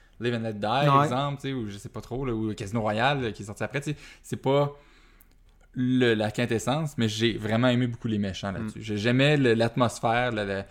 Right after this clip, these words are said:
Speaker 1: la couleur de ce film-là, là, on le sous-estime, mais c'est tellement coloré, puis quand c'est plus sombre, mais c'est plus prend un terne,
Speaker 2: Hmm.
Speaker 1: mais ça rejoue avec les couleurs. J'ai vraiment,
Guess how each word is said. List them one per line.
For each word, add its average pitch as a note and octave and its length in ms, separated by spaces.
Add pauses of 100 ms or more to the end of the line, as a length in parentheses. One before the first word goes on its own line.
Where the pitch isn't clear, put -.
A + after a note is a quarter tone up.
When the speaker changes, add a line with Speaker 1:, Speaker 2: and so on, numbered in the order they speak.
(180)
Speaker 1:
la B2+ 140
couleur D3+ 480
de B2 60
ce A#2 120
film-là, D3 440
là, D3 200
on A#2 120
le A2 160
sous-estime, - 420
mais C#3+ 60
c'est - 180
tellement B2 260
coloré, B2+ 540
puis D3+ 100
quand B2 140
c'est A#2+ 140
plus - 160
sombre, C3 240
mais A2 80
c'est - 120
plus A#2 280 (460)
prend - 120
un G#2+ 100
terne, C#3+ 460 (180)
Speaker 2:
Hmm. B2 140
Speaker 1:
mais A2+ 60
ça A#2+ 160
rejoue A2 200
avec A#2+ 140
les A2+ 80
couleurs. A2 300
J'ai A2+ 120
vraiment, A#2 380